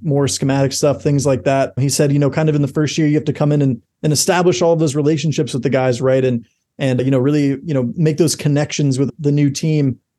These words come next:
And then now kind of seeing how things went last year, especially at the tail end of last year, he's really gonna,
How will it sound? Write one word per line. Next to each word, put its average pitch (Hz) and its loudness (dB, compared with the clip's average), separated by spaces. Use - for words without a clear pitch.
And 143 2
then 135 2
now 147 2
kind 151 0
of 139 0
seeing 156 0
how 135 -2
things 139 -2
went 139 0
last 139 -2
year, 143 2
especially 143 0
at 131 0
the 131 -2
tail 156 2
end 143 2
of 127 -2
last 131 -2
year, 131 -2
he's 139 -2
really 143 2
gonna, 131 0